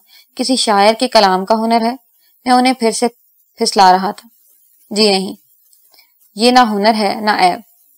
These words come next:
ये शायर का अपना मिजाज है। शायर की अपनी पसंद है कि वो किस तरह, किस काफिये में शेर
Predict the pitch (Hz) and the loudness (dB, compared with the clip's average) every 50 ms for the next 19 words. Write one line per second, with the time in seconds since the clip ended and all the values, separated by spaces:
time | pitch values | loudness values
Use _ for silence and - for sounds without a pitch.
0 | _ _ - - 196 190 - 202 190 185 190 196 - 208 196 - 208 202 202 202 | _ _ -8 -8 -6 -4 0 2 4 4 4 4 2 0 0 0 -2 -4 -2 -2
1 | 196 190 190 185 185 180 170 - - _ _ _ _ _ _ _ _ _ _ _ | -4 -4 -2 -2 -2 -2 -4 -8 -18 _ _ _ _ _ _ _ _ _ _ _
2 | _ _ _ _ _ _ _ _ _ _ _ - - - 233 233 233 247 240 254 | _ _ _ _ _ _ _ _ _ _ _ -6 0 2 4 4 4 2 0 -2
3 | 233 233 - 233 240 226 220 214 208 220 226 240 240 214 208 190 190 190 - 226 | -2 -2 -2 -6 -4 -2 -2 -2 0 0 -2 0 0 -2 -4 -4 -6 -6 -6 -6
4 | 226 226 - 208 208 - - 226 208 202 196 190 190 196 _ _ _ _ _ - | -6 -4 -4 -6 -4 0 -2 -2 0 0 -4 -6 -6 -8 _ _ _ _ _ -6
5 | 269 262 - - 214 190 190 - - 233 226 220 214 - - 202 202 202 _ | -6 -4 0 2 2 2 2 0 -2 -4 -4 -4 -4 -4 -2 -2 -2 -2 _